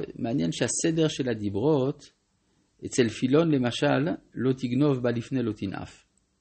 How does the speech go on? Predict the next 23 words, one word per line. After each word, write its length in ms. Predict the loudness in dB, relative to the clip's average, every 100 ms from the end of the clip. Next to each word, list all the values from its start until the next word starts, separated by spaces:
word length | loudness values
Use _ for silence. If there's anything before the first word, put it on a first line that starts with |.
| _ _ _ _ -14
כן, 140 | -14 -14 _ _ -12
מוזר, 320 | -8 -6 -8 -10 _ -12
אבל 160 | -8
זאת 200 | -6 -6
היא 120 | -4 -4
עובדה. 260 | -6 -10 -16 _ _ _ -12
מה 100 | -8
אני 140 | -8
יכול 200 | -8 -12
לעשות? 300 | -14 -14 -20 _ _ _
זה 100 | -6
כנראה 260 | -2 0
על 80 | 0
פי 160 | -2 -4
תרגום 360 | -4 -2 -2
השבעים 500 | -4 -6 -8 -8 -8 -10
גם. 80 | -18 _ _ _ -20 -20 -20 -20 _
טוב, 220 | 10 10 10 0 -14 -2
אז 200 | 0 2
אם 100 | 4
ככה, 600 | 6 6 6 2 2 -2
ראינו 500 | 0 2 4 2 0
כאן 340 | 2 2 2